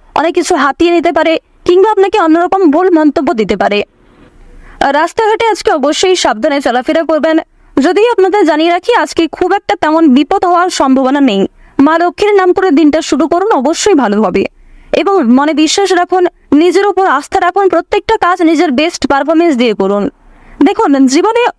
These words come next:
অনেক কিছুই কিন্তু আপনার ঘটবে, কিছু ক্ষেত্রে ভালো সময় আসবে,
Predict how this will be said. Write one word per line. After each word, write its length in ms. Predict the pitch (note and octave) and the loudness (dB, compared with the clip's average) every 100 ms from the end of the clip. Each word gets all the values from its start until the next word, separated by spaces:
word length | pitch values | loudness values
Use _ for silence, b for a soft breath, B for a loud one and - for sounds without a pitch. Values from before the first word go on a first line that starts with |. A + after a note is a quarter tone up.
| B3 | -2
অনেক 140 | D#4+ F#4+ | -2 -2
কিছুই 240 | G#4 G#4+ G#4 | -2 0 0
কিন্তু 160 | G#4+ F#4+ | 2 2
আপনার 180 | G4+ F4+ C#4+ | 0 -2 0
ঘটবে, 300 | C#4+ G3 F#3+ - _ - - | -2 -2 -4 -6 _ -6 -4
কিছু 180 | F4+ - | 0 0
ক্ষেত্রে 200 | - F4+ E4+ | 0 0 0
ভালো 140 | C4+ C#4+ | 0 0
সময় 220 | C#4 C4+ C#4+ | 0 0 -2
আসবে, 180 | C#4+ - | -2 -2